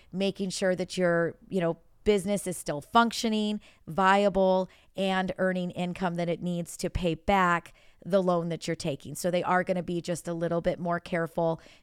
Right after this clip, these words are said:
due to the risk of being in that second position. Um, so Heidi, what's it say about, uh, just normal employed borrowers? What do we got?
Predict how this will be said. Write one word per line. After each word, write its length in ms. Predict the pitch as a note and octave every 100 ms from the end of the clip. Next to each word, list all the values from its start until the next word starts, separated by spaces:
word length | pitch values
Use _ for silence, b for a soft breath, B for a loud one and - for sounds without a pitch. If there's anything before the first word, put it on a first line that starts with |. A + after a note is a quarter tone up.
| B
due 180 | G#3 G#3
to 80 | G3+
the 120 | F#3
risk 320 | F3+ F3 -
of 120 | D#3
being 220 | E3+ E3
in 240 | D#3+ E3+ E3+
that 220 | E3 -
second 340 | D#3+ D#3 D#3+
position. 580 | - D#3 B2 - - - - B B B
Um, 260 | - G3 F3+
so 280 | - C4 A#3
Heidi, 260 | A3+ C#4 C#4
what's 280 | B3+ C#4+ E4
it 100 | B3+
say 260 | C#4+ C#4 -
about, 520 | A#3+ A#3+ A3+ A3+ A3+ -
uh, 240 | G#3+ G#3 F#3+ - - G#2+ _ G3
just 240 | G3+ A#3+ -
normal 340 | A#3+ B3 A#3+
employed 360 | A3 - G#3+ F3
borrowers? 420 | E3+ C3+ - F3
What 80 | G3+
do 80 | G3
we 80 |
got? 220 | F3+ D#3